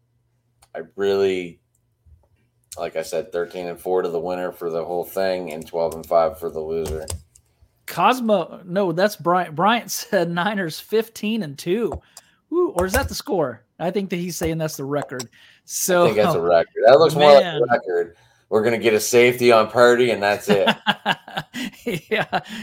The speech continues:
Speaker 2: yeah. T J Watt's gonna sack Brock Purdy in the end zone. And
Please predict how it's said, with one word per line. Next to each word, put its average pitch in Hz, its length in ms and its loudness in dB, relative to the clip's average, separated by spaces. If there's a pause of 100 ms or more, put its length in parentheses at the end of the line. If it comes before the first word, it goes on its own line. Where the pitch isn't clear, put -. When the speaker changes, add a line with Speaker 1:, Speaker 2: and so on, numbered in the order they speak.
(220)
Speaker 2:
yeah. 185 380 -2 (400)
T 214 180 -4
J 190 220 0
Watt's 175 340 0
gonna 147 220 -8
sack 165 400 -6 (100)
Brock 160 260 -6
Purdy 151 340 -6
in 143 100 -8
the 147 160 -8
end 147 180 -8
zone. 143 400 -8 (400)
And 170 400 -6